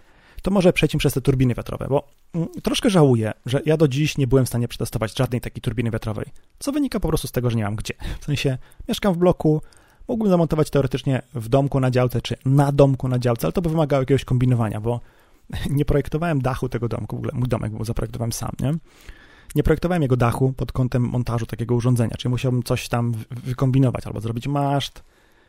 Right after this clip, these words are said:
Domek jest między drzewami, bo w sadzie, tam sobie rosną też inne drzewa, mm, więc musiałbym zrobić naprawdę długi maszt, żeby ta turbina była znacznie wyżej niż drzewa,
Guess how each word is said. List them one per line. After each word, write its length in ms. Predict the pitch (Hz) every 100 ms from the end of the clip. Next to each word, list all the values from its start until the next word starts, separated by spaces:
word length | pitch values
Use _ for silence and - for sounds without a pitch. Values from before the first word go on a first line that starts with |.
| -
Domek 360 | 139 127 123 117
jest 120 | 113
między 160 | 117 120
drzewami, 600 | 123 131 135 151 143 131
bo 140 | 117
w 80 | -
sadzie, 500 | - 135 123 123 123
tam 140 | 123 117
sobie 200 | 110 110
rosną 200 | - 120
też 140 | -
inne 220 | 151 143
drzewa, 400 | 127 131 117 117
mm, 500 | 113 135 143 117 120
więc 140 | 123 131
musiałbym 280 | 143 139 127
zrobić 240 | 123 117
naprawdę 500 | 123 - 139 123 123
długi 380 | 123 131 127 123
maszt, 360 | 120 110 -
żeby 160 | - 120
ta 100 | 120
turbina 320 | 127 123 120
była 160 | 117 120
znacznie 500 | 113 135 123 - 123
wyżej 240 | 117 117
niż 180 | 113 110
drzewa, 500 | 107 110 101 -